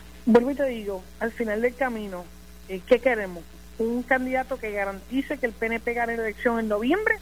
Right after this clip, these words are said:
o un candidato que arriesgue el, el triunfo? Así como yo lo veo, yo si,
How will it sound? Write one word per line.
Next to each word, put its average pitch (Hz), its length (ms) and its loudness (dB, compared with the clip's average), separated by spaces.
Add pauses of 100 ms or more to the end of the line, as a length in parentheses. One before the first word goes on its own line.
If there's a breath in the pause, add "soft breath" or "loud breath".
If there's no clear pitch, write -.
(720 loud breath)
o 233 240 10
un 240 160 4
candidato 262 760 0 (220)
que 226 220 -2
arriesgue 226 960 0
el, 214 220 0
el 208 140 2
triunfo? 180 400 -2
Así 185 200 4
como 339 200 4
yo 330 100 4
lo 294 120 2
veo, 254 260 -2 (480 loud breath)
yo 254 200 8 (140)
si, 254 140 -6